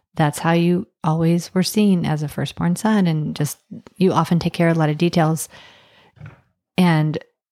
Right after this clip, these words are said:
it just kind of came to my mind, and I thought, "Oh, well, I can do some things too." And so I f-, I, I just did. So I felt like the understanding really did, you know, have, have a purpose and have, and helped me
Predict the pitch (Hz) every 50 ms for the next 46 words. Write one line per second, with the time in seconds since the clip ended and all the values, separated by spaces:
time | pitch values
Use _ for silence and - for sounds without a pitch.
0 | - 185 185 160 190 180 - - - 190 190 185 - 165 160 160 175 170 185 196
1 | 208 214 233 240 202 175 165 160 156 156 147 151 - - 147 143 - 214 226 208
2 | 156 175 170 185 185 185 - _ _ _ _ _ - - 175 151 - - 165 165
3 | - 180 175 180 175 - - 175 - - 180 185 - - - 190 185 180 151 156
4 | 165 156 180 185 - - 147 143 139 - - - 165 165 - - - _ _ _
5 | _ - - - 151 151 147 147 143 135 147 185 - - _ - 160 151 151 160
6 | 143 - - 185 180 165 147 139 143 165 175 _ _ - - - _ _ _ _
7 | - - - 160 147 - - 147 185 160 - 165 170 175 170 165 151 - - -
8 | 170 165 160 156 151 151 147 160 165 165 160 156 151 - 139 139 139 147 - _
9 | _ _ _ _ _ _ _ _ _ _ _ _ _ _ _ _ _ _ _ _
10 | _ _ _ _ _ - 170 165 160 139 139 139 151 156 139 - - 147 147 170
11 | 160 160 151 - - - - - 170 151 - - 123 139 - - - - - 170
12 | 165 139 127 170 165 160 - - - _ _ _ - - 160 147 143 156 139 -
13 | - 190 190 - - - 214 180 170 165 160 160 160 160 151 -